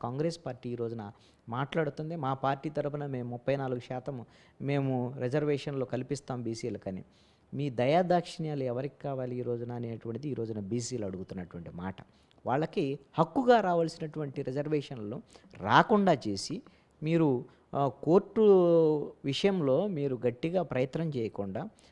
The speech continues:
నా మూడు దశాబ్దాలుగా ఉన్నటువంటి రిజర్వేషన్లు వాళ్ళకి రా-, రాకుండా చేసి మీ దయాదాక్షిణ్యాలతో మేము ముప్పై నాలుగు శాతం ఇస్తామనేటువంటి అంశాలను ఎక్కడ నమ్మేటువంటి పరిస్థితులు ఈ రోజున బీసీలు లేరు అధికార పార్టీ వైఖరిలో.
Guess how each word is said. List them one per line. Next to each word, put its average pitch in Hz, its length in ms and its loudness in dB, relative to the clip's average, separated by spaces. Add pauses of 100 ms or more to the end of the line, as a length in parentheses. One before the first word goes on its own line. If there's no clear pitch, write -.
(140)
నా 131 180 0
మూడు 156 320 4
దశాబ్దాలుగా 165 720 2
ఉన్నటువంటి 139 460 -2
రిజర్వేషన్లు 135 560 0
వాళ్ళకి 110 300 -4
రా-, 98 260 -6 (300)
రాకుండా 165 420 4
చేసి 107 460 -6
మీ 214 180 -2
దయాదాక్షిణ్యాలతో 190 880 4
మేము 165 240 -2
ముప్పై 139 240 -4
నాలుగు 139 200 -2
శాతం 131 320 -6
ఇస్తామనేటువంటి 117 840 -8 (340)
అంశాలను 143 440 -4
ఎక్కడ 160 280 -2
నమ్మేటువంటి 151 680 6
పరిస్థితులు 143 380 -6
ఈ 135 80 -2
రోజున 123 320 -4 (380)
బీసీలు 127 420 -2
లేరు 131 320 4
అధికార 143 420 2
పార్టీ 127 320 -6
వైఖరిలో. 127 500 -6